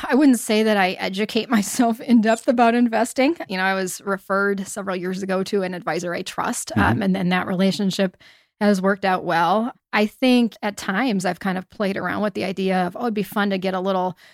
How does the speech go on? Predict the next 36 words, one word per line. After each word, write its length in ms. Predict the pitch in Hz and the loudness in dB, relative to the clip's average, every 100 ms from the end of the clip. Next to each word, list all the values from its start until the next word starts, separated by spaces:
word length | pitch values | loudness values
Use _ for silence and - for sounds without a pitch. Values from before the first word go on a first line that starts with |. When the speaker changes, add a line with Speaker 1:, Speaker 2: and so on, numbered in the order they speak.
| _ - | _ -2
Speaker 1:
little 140 | 262 226 | 4 4
fund 340 | - 226 226 | 4 4 4
of 100 | 202 | 2
companies 500 | - 214 233 208 202 | 0 0 2 2 2
together," 420 | - 190 180 196 202 | 0 0 2 2 0
because 300 | 196 208 185 | 0 -2 -2
the 100 | 190 | -4
reporter 480 | 180 - 233 202 | -4 -2 0 0
in 200 | - 180 | -2 -6
me 300 | 185 202 196 - | -6 -6 -8 -4
likes 340 | 196 185 - | -2 -2 -4
the 100 | 196 | -4
idea 400 | 175 180 175 170 | -2 -2 0 0
of, 340 | - 185 180 - | 0 -4 -6 -10
you 80 | 202 | -8
know, 80 | 214 | -4
there's 100 | 269 | 0
a 40 | |
lot 100 | 226 | 0
of 60 | 170 | 2
research 400 | 190 214 208 214 | 0 0 0 2
involved 420 | 196 202 196 185 | 4 6 4 4
there 380 | 208 202 202 202 | 2 4 4 4
and, 100 | 196 | 4
Speaker 2:
Yep. 120 | - | 4
Speaker 1:
and 180 | 190 185 | 2 -4
learning 280 | 190 208 202 | 0 0 0
about 180 | 190 - | -2 -2
companies. 420 | 202 220 214 208 | -4 0 -2 0
Well, 80 | - | -2
I 60 | |
do 120 | 220 165 | -4 -6
that 140 | - | -8
now. 360 | - 147 - 214 | -8 -8 -8 -8
So 280 | - 175 | -4 -2
Speaker 2:
Yep. 120 | 170 | -2